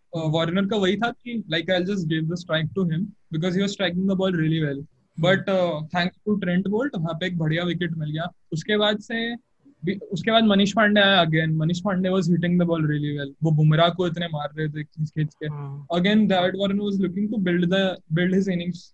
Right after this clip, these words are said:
Speaker 1: कि बाद में जाके स्ट्राइक करेगा।
Speaker 2: हम्म।
Speaker 1: But वही है कि I think वो तो है कि जो उसका नेचुरल हिटिंग वाला फ्लो था, वो थोड़ा अभी कम हो गया है।
Speaker 2: सनराइजर्स में वार्नर सिक्सटी मारा फ़ोर्टी फ़ोर बॉल्स में, मतलब, अच्छा खेल रहा था, but वो वाला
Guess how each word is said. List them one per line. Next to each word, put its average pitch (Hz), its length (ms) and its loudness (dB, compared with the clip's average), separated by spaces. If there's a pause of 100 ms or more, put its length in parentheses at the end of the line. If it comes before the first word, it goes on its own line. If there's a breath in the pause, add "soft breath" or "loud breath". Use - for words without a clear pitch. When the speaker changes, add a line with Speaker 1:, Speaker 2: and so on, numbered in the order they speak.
(140)
Speaker 1:
कि 185 60 -8
बाद 160 220 0
में 170 140 -2
जाके 165 220 -4
स्ट्राइक 156 340 -4
करेगा। 160 260 -4
Speaker 2:
हम्म। - 600 -4
Speaker 1:
But 180 100 0
वही 185 160 2
है 170 80 0
कि 175 640 -4 (120)
I 208 120 -2
think 214 280 2
वो 196 180 4
तो 214 120 0
है 151 300 2
कि 202 100 4
जो 202 120 4
उसका 202 220 0
नेचुरल 185 360 0
हिटिंग 202 300 2
वाला 208 140 4
फ्लो 208 260 -2
था, 185 200 -8 (120)
वो 190 100 0
थोड़ा 185 220 -2
अभी 180 400 -2 (340)
कम 196 140 4
हो 165 120 2
गया 147 180 -2
है। 135 220 -8 (200)
Speaker 2:
सनराइजर्स 185 580 6
में 226 140 10
वार्नर 175 640 10 (280)
सिक्सटी 165 680 2 (240)
मारा 151 340 6
फ़ोर्टी 170 380 2
फ़ोर 185 180 4
बॉल्स 156 240 2
में, 202 80 4
मतलब, 220 260 4
अच्छा 185 360 4
खेल 202 200 4
रहा 196 120 4
था, 208 140 6
but 208 160 4 (460)
वो 160 240 4
वाला 208 440 8